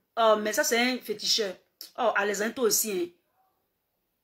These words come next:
Arrête pour toi, là, ma... ma soeur Alexandrine. Euh, qui encore ? Je fais de gros coucou à,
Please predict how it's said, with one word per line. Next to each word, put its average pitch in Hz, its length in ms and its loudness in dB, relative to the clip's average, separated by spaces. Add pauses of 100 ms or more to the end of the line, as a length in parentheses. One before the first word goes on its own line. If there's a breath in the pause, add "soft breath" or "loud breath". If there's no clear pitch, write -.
(340)
Arrête 196 400 -6
pour 175 120 -20
toi, 202 220 -4
là, 180 140 -4
ma... - 200 -10
ma 180 160 -12
soeur 208 240 2
Alexandrine. 165 580 -8 (1900)
Euh, 180 640 -6 (100)
qui 269 160 -2
encore ? 240 560 0 (1040)
Je - 200 -12
fais 240 180 0
de 202 120 0
gros 202 260 0
coucou 254 380 -8
à, 214 260 4